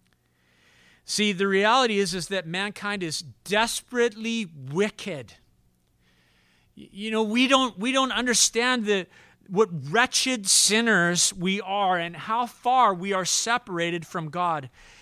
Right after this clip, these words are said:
And God calls us, and he s-, he sets his affection on us, and he says, "I want to dwell with you. I want to have relationship with you. I don't want to be separated from you.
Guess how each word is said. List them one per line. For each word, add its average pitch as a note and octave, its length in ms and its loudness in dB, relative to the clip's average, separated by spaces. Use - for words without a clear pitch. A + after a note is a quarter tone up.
And F3+ 220 -6
God B3 320 -2
calls A#3+ 500 0
us, F3+ 360 -4
and G3+ 140 -6
he A#3 80 -2
s-, - 280 -2
he G#3 200 0
sets - 400 2
his A3+ 160 0
affection C4+ 580 0
on G3+ 180 0
us, G3+ 200 -6
and G#3+ 80 -8
he G#3 40 -6
says, A#3+ 240 -4
"I B3 120 4
want C4+ 220 0
to F#3+ 200 -10
dwell C4 320 4
with F#3+ 240 -6
you. C#3 320 -8
I B3+ 120 2
want D#4 180 2
to C#4+ 40 2
have C#4 240 6
relationship B3 880 4
with E3 220 -14
you. C3+ 320 -12
I A#3+ 120 0
don't D4+ 180 2
want D#4 240 2
to D4+ 60 0
be B3+ 140 -4
separated F3+ 680 -4
from F3+ 180 -8
you. F3 180 -6